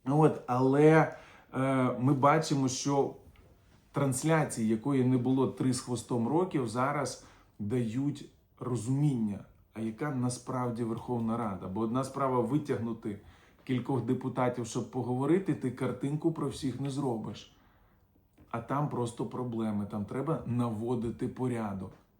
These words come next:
Верховна Рада розслаблена, розбещена, от, і просто брехлива.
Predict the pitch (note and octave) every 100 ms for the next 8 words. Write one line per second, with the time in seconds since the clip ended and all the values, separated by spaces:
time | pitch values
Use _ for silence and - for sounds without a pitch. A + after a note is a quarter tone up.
0 | _ _ _ _ G2+ C#3 B2 C3+ A#2+ A2+
1 | A2+ A#2 C3+ D#3 A#2+ A2+ B2 B2 - B2
2 | A#2+ B2+ C3 C#3 C3+ B2 A2 F#2 G2+ A2+
3 | A2 - C3 C#3+ D#3 - - - - _
4 | - C3 C#3+ C#3+ - - B2+ B2+ B2 A#2+
5 | A2 A#2+ B2+ C#3 - A2+ G2 G#2+ C3 B2+
6 | B2 A#2+ A2+ G2 G2+